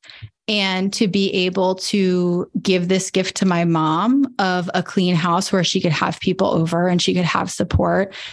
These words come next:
And so, yes, I do think it was very healing for the most part and helpful with processing.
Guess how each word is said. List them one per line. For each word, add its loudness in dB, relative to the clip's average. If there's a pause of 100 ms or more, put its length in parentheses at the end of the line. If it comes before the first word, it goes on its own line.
(260)
And 2
so, 0
yes, -2
I 2
do 0
think 0
it 0
was 0
very 0
healing 2
for 0
the 2
most 0
part 0
and 0
helpful 0
with -2
processing. 0